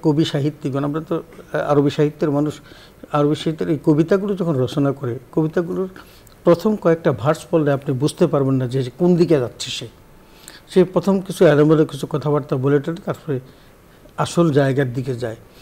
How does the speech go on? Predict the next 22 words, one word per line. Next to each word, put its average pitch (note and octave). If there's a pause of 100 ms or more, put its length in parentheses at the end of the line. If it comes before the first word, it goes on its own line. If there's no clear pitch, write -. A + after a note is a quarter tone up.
(240)
তো F#3
আমরা G3+
এই E3+
এমন F3+
একটা A3 (540)
তর্জ E3+
দেখি D3+
যে C3+
আল্লাহ C#3+
তাআলা F#3
মূল D#3+
উদ্দেশ্যটা D#3
প্রকাশ -
করার E3+
জন্য C3+ (380)
এই F#3+ (200)
কসম F#3
করলেন D#3 (240)
কোরআনের, D3 (480)
ইয়া, D3
আসমানের, G3
এবং D#3+